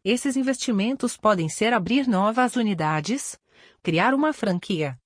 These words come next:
modernizar as atividades, expandir a equipe ou investir em pós-graduações para qualificar os profissionais. Para saber qual projeto será mais vantajoso, é importante analisar as forças,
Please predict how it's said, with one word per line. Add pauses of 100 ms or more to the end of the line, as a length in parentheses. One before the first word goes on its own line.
(140)
modernizar
as
atividades, (640)
expandir
a
equipe
ou
investir
em
pós-graduações
para
qualificar
os
profissionais. (580)
Para
saber
qual
projeto
será
mais
vantajoso, (440)
é
importante
analisar
as
forças,